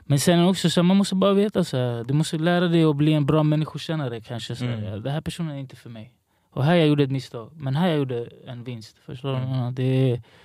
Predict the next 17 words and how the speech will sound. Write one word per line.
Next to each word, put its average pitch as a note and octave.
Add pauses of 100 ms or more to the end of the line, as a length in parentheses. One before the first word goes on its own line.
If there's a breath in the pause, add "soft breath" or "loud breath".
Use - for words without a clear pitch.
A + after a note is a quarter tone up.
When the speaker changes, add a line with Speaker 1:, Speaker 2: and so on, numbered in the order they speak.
(340 loud breath)
Speaker 2:
Mycket D#3+
går B2
ut A#2
på A2
magkänsla. G#2+
Speaker 1:
Ja, C#3+
ja. C#3
Speaker 2:
Mycket B2
går A2+
ut A2
på -
magkänsla. G#2+
Man G#2+
kan A2
känna A#2
av G#2+
också. G2+